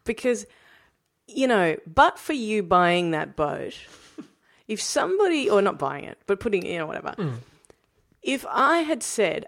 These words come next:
Speaker 1: "A friend of mine owns a boat,"
Speaker 2: Mm.
Speaker 1: imagine how much trouble I'd be in.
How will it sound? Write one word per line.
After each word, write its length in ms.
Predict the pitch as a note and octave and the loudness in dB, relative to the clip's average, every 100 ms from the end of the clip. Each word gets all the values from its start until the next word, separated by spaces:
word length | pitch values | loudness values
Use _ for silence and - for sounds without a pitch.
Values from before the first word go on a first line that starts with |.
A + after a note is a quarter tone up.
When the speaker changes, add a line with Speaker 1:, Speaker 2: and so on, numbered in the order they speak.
| - | -8
Speaker 1:
"A 40 | - | -2
friend 320 | - F#4+ A#4+ | 2 4 4
of 100 | C#4+ | 4
mine 280 | A3 F3+ F3 | 4 4 4
owns 240 | D#3+ D3 | 0 -2
a 40 | C#3+ | -4
boat," 500 | F#3 F3+ - - - _ _ _ _ _ _ | 0 0 -2 -8 -18 _ _ _ _ _ _
Speaker 2:
Mm. 280 | D3 B2+ A#2+ | -4 -4 0
Speaker 1:
imagine 680 | E4 D#4+ E4 E4 E4 D#4 D4 | 0 2 0 0 0 2 2
how 140 | C4+ | 4
much 240 | A#3+ A3+ - | 2 0 0
trouble 300 | A3 G3 F#3 | 2 4 4
I'd 200 | E3+ D3+ | 2 0
be 220 | D#3 C#3+ | -6 -6
in. 240 | - D#3+ | -8 -14